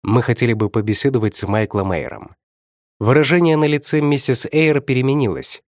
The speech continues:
Теперь это было явное изумление. «С Майком? Не с Питером?» «С Майком.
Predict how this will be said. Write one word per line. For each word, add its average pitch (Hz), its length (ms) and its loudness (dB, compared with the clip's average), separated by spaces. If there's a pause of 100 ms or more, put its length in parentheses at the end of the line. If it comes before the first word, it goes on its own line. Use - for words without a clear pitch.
Теперь 127 340 0
это 120 180 0
было 117 180 2
явное 104 540 0
изумление. 107 680 -4 (440)
«С - 140 -4
Майком? 143 540 -2 (400)
Не 120 240 4
с - 100 -2
Питером?» 101 600 -6 (680)
«С - 160 -4
Майком. 101 600 0